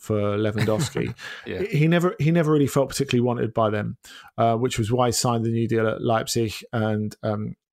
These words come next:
Speaker 1: he's got a release clause in it. So even though he signed a new contract, he's still gettable. Though what seemed like a bargain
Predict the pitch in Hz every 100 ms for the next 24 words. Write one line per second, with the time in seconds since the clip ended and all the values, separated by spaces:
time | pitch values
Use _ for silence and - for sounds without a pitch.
0 | _ 120 - 143 143 180 180 - 127 107
1 | 110 110 - 123 147 139 127 123 - 147
2 | 123 107 110 107 110 107 - 113 - -
3 | - - - - 135 - 143 131 120 120
4 | _ _ - 147 - 117 110 113 _ -
5 | - - 131 160 151 151 139 131 120 127
6 | 117 117 - _ _ _ 113 131 127 123
7 | 123 117 113